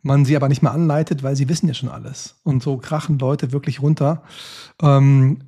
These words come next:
haben gleichzeitig ein, sich ein hohes Gehalt, verdient, erarbeitet.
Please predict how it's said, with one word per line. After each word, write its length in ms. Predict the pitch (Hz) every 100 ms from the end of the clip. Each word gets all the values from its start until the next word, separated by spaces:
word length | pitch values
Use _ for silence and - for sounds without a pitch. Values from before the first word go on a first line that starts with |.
| -
haben 320 | 127 143 135
gleichzeitig 580 | 143 147 147 147 135 123
ein, 260 | 135 131
sich 120 | 123 117
ein 80 |
hohes 220 | 127 127 127
Gehalt, 320 | 123 147 165
verdient, 280 | 123 156 143
erarbeitet. 720 | 127 165 135 127 151 190